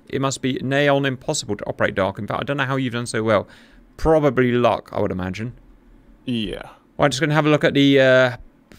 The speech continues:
Speaker 1: thing here. Still F thirty-fives taking off. Well, I've done it fairly, viewers. They're squadrons of eighteen,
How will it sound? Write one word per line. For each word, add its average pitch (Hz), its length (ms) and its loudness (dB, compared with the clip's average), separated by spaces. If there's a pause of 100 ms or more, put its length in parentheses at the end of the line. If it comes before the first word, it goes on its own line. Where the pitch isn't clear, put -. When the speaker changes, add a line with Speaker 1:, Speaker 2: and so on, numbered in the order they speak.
(140)
Speaker 1:
thing 120 220 -4
here. 117 180 -2
Still 285 380 2
F 160 140 2
thirty-fives 147 500 2
taking 117 280 2
off. 98 160 0
Well, 160 140 4
I've 165 100 2
done 185 120 2
it 190 100 -6
fairly, 175 260 4
viewers. 165 320 2
They're 147 80 -2
squadrons 160 440 -2
of 151 80 -4
eighteen, 160 500 2